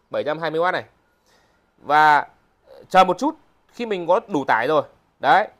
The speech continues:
Hiện tại thì mặt trời không còn phát được nữa. Nó phát ra ba trăm mười ba oát và, ờ,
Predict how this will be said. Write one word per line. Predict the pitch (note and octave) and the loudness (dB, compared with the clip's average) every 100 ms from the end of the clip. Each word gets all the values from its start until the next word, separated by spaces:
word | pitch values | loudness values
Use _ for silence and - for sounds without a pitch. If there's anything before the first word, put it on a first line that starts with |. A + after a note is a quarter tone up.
| _ _ _ _ - | _ _ _ _ -6
Hiện | G#3 | 0
tại | G#3 G#3 | 4 4
thì | F#3+ G3+ | 2 -2
mặt | F#3+ | 0
trời | G3+ F3+ | 4 4
không | A3+ A3 | 4 2
còn | F#3+ | 2
phát | - | 2
được | A3 | 0
nữa. | F#3 G#3+ A#3+ - _ _ _ _ | -2 -2 -4 -8 _ _ _ _
Nó | C3+ E3 | -8 -4
phát | F#3+ C4+ A#3 | 2 2 4
ra | A#3 | 0
ba | A3 A#3+ B3 | 0 2 2
trăm | A#3+ A3 | 2 0
mười | G3 | 0
ba | G3+ | 4
oát | A3 A#3+ - _ _ _ - | 4 2 0 _ _ _ -8
và, | C#3+ D#3 D3 - _ _ _ _ _ _ - | 0 2 2 0 _ _ _ _ _ _ -10
ờ, | D#3 E3 D#3+ D#3+ | -6 -2 -2 -2